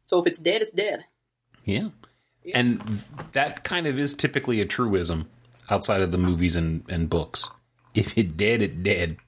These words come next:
Speaker 1: Dead means dead.
Speaker 2: Most times. All right. So the next we're gonna talk about is not a keyword. It's an ability word that belongs to the, uh, Car-, Cabaretti, which is Na-, Naya.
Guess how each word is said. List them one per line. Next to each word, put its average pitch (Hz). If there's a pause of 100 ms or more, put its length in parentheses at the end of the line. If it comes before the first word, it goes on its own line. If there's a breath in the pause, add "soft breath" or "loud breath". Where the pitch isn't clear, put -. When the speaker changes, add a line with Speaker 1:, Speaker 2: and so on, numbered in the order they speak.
Speaker 1:
Dead 180
means 196
dead. 190 (720)
Speaker 2:
Most 262
times. - (300)
All 196
right. 208 (280)
So -
the 135
next 196
we're 175
gonna 147
talk 127
about 117
is 107
not 147
a 277
keyword. 87
It's 220
an 117
ability 202
word 76 (560)
that 107
belongs 120
to 117
the, 104 (420)
uh, 98 (120)
Car-, 104
Cabaretti, 110 (480)
which -
is 82
Na-, 69 (140)
Naya. 73